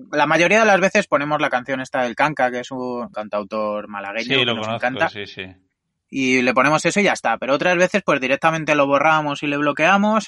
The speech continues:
Speaker 1: Y otras veces que no. A mí me gusta mucho la respuesta, la respuesta canallita. Por ejemplo, me acuerdo que hace, hace poco, en los vídeos estos de,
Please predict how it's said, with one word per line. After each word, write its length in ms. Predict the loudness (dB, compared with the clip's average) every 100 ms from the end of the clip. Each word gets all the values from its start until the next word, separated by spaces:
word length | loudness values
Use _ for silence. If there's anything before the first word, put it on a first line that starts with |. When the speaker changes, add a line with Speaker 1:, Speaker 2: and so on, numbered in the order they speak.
| -4
Speaker 1:
Y 120 | -4
otras 320 | -2 0 0
veces 340 | -2 -4 -4 -2
que 100 | -4
no. 220 | -4 -6 -10 -6
A 100 | -2 2
mí 120 | 4
me 80 | 2
gusta 280 | 2 2
mucho 380 | 2 2 2 2 2
la 160 | 0
respuesta, 1160 | 2 0 0 -4 0 4 6 6 6 4 2 -4
la 160 | -4 -2
respuesta 440 | -2 -6 -2 0 0
canallita. 640 | 0 0 0 2 0 0 _
Por 120 | 0 0
ejemplo, 260 | 2 2
me 60 | 2
acuerdo 340 | 4 4 4
que 60 | 2
hace, 240 | 2 0 -2 -4
hace 260 | -2 -2
poco, 300 | -2 -2 -4 -6 -18 _ -12
en 120 | -2 0
los 120 | 2
vídeos 300 | 2 0 -4
estos 320 | -2 -2 -2
de, 640 | -2 -2 -2 -4 -8 -12